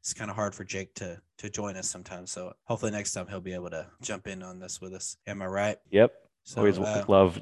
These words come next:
Speaker 2: Jake's
Speaker 1: Jake's
Speaker 2: contrarian
Speaker 1: differing
Speaker 2: views.
Speaker 1: opinions
Speaker 2: <laughs>
Speaker 1: that he claims to have.
Speaker 2: He's the most different as far as, uh,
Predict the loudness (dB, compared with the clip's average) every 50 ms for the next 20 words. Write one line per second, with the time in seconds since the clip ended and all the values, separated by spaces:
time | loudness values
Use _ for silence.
0 | -2 4 6 6 6 6 4 -2 -8 -8 -8 -10 -12 -12 -14 -16 -16 _ _ _
1 | -6 0 4 4 4 4 4 6 6 8 8 10 10 10 10 10 8 8 6 6
2 | 4 2 2 4 2 2 4 4 4 6 6 6 6 6 8 10 10 10 10 8
3 | 6 4 2 -2 -4 -4 -4 -6 -4 -2 -2 0 2 4 2 4 4 2 2 2
4 | 2 2 2 2 2 0 -2 -6 -4 0 2 2 2 2 0 -4 -4 -2 0 0
5 | 0 0 0 0 0 -2 2 4 4 6 6 8 8 8 6 8 8 6 6 8
6 | 6 4 4 4 2 -4 -14 -16 -12 -8 -6 -6 -2 2 6 6 8 8 6 4
7 | 2 -4 -14 -18 -20 -20 _ _ _ _ _ _ -20 -20